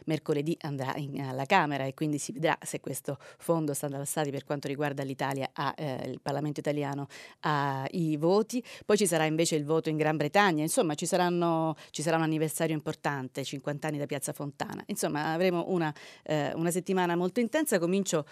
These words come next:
subito a onorare il titolo di questa trasmissione, quindi vi le-, vi dico le prime pagine. Oggi è lunedì e, mm, e le prime pagine sono, eh, diverse perché ieri non ci sono stati,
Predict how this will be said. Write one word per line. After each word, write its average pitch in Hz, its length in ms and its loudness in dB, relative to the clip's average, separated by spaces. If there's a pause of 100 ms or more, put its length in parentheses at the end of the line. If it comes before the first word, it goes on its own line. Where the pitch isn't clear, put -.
subito 160 460 -2
a - 20 0
onorare 147 380 2
il 135 100 -4
titolo 147 320 -2
di 135 100 -6
questa 135 280 -4
trasmissione, 156 680 0
quindi 139 300 -6
vi 143 160 -4
le-, 139 180 -2
vi 175 120 0
dico 165 200 -2
le 147 140 0
prime 160 240 0
pagine. 151 440 -2
Oggi 170 200 0
è 151 60 0
lunedì 160 440 0 (520)
e, 156 360 4
mm, 143 460 -2 (180)
e - 120 2
le 220 80 6
prime 220 200 4
pagine 180 360 4
sono, 156 560 2 (260)
eh, 147 540 4
diverse 170 640 4
perché 160 260 0
ieri 160 220 4
non 160 140 2
ci 156 100 -4
sono 170 200 0
stati, 156 440 0